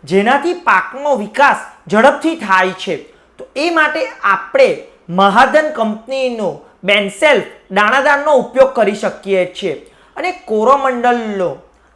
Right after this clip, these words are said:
આપણે સલ્ફામેક્સનો ઉપયોગ કરી શકીએ છીએ. તો આ બંને કંપનીનું જે સલ્ફર છે એ સલ્ફરની ખાસિયત એ છે કે આ બંને સલ્ફરની અંદર મોટા દાણા અને નાના દાણા આવે છે.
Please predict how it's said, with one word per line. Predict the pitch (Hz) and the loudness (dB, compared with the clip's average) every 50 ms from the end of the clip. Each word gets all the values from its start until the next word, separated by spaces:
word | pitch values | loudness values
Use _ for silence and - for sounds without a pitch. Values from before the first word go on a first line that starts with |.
| _ - - | _ -2 0
આપણે | - 294 - 254 269 214 170 - - - - - | 0 0 2 0 0 0 0 -2 -4 -12 -4 0
સલ્ફામેક્સનો | 233 226 220 214 220 302 320 311 311 277 269 - - 311 302 269 | 2 2 2 4 4 6 6 6 6 2 0 0 2 4 4 4
ઉપયોગ | - - 262 269 269 - | 4 4 2 2 4 4
કરી | 247 220 220 220 220 | 2 0 0 0 -4
શકીએ | - 220 - - - 208 202 190 180 - - | -6 -8 -8 -8 -4 -2 0 0 -2 -4 -6
છીએ. | - 196 175 147 - - - _ _ _ _ _ _ | -6 -4 -4 -4 -4 -8 -14 _ _ _ _ _ _
તો | - _ _ - | -20 _ _ 0
આ | 285 349 359 311 | 0 2 2 2
બંને | 254 220 214 233 285 339 330 - | 2 2 4 2 2 2 0 0
કંપનીનું | 247 226 214 214 - 247 269 254 214 175 - - - _ _ _ - | -2 -4 -4 -4 -6 -6 -6 -4 -4 -6 -8 -10 -18 _ _ _ -6
જે | - 311 370 | -4 -4 -2
સલ્ફર | 349 - 247 214 214 - - - 285 285 262 262 - | 0 2 2 2 2 2 4 4 4 4 4 2 -2
છે | 202 160 139 - - - _ _ - | -6 -6 -6 -8 -12 -20 _ _ -4
એ | 494 392 - - | -2 -2 -2 0
સલ્ફરની | - 233 214 208 214 - 294 311 339 359 359 339 - - | 0 0 0 0 -2 0 0 0 0 -2 -8 -8 -8 -4
ખાસિયત | 190 202 196 190 - - 294 302 - - - - 247 | -2 0 0 0 -2 -2 -2 -2 -2 -2 -6 -2 -2
એ | 269 277 - | -2 -2 -2
છે | - 202 160 135 - - - - - _ _ - - - | -6 -6 -6 -8 -8 -14 -20 -20 -20 _ _ -20 -16 -10
કે | 294 311 | -8 -8
આ | 415 - - - 359 339 | -8 -6 -4 -4 -2 2
બંને | 277 226 214 220 262 320 311 - | 2 2 4 4 2 2 0 0
સલ્ફરની | 254 214 208 - - 254 262 254 269 277 277 269 - - - | 0 0 0 0 0 0 0 0 -2 -6 -8 -10 -8 -4 -4
અંદર | 202 226 254 254 190 - - - - - 175 175 | -2 2 2 2 2 2 -2 -12 -16 -12 -6 -2
મોટા | 190 202 202 202 208 277 311 294 | 0 0 0 2 2 2 2 2
દાણા | 294 302 320 349 349 349 - - - _ - | 2 2 0 0 -2 -4 -8 -12 -14 _ -6
અને | 285 330 320 269 | -4 -4 0 2
નાના | 240 226 226 247 277 262 247 | 2 2 2 2 2 4 4
દાણા | 214 208 202 190 | 2 2 0 0
આવે | 170 160 160 165 160 - | -2 -2 -2 -4 -6 -8
છે. | - 165 | -10 -12